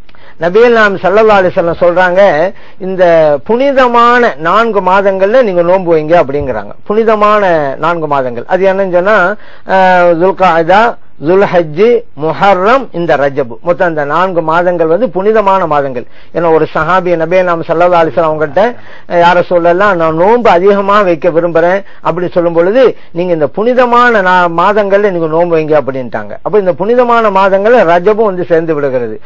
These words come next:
அதனால பிறை ஒண்ணுல இருந்து இந்த மாதம் முடியிற வரைக்கும், அது இருபத்தொன்பதா இருக்கலாம், முப்பதா இருக்கலாம்,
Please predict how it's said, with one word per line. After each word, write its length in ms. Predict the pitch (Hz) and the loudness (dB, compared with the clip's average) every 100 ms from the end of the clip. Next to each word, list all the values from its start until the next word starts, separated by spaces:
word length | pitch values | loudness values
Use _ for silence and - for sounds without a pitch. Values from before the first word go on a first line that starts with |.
| - - | -16 -4
அதனால 260 | 196 247 | 0 0
பிறை 320 | 180 196 415 | 0 0 4
ஒண்ணுல 560 | 247 170 190 226 247 226 | 4 2 0 2 2 4
இருந்து 480 | 208 208 220 254 254 | 4 2 2 4 4
இந்த 160 | 208 | 4
மாதம் 480 | 185 185 208 214 185 | 2 2 2 2 2
முடியிற 220 | 214 226 | 2 4
வரைக்கும், 320 | 202 196 180 170 | 4 2 0 -2
அது 220 | 170 175 | 0 0
இருபத்தொன்பதா 500 | 185 190 190 190 190 | 0 -2 2 4 4
இருக்கலாம், 320 | 180 220 233 | 2 0 0
முப்பதா 340 | 196 190 190 | 0 2 2
இருக்கலாம், 360 | 180 151 156 131 | 0 0 0 -2